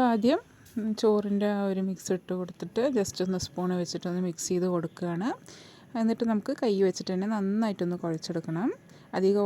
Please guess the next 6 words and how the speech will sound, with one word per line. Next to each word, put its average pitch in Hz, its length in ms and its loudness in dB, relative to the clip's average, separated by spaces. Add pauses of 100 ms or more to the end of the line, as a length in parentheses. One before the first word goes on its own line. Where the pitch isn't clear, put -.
(120)
ഓയിലൊന്നും 190 580 2
ഇല്ലാത്തൊരു 185 640 0
പൊറോട്ടയും 170 480 -2
കൂടിയാണിത്. 170 540 0 (1600)
നമ്മൾ, 220 180 4 (300)
ആ, 202 60 -2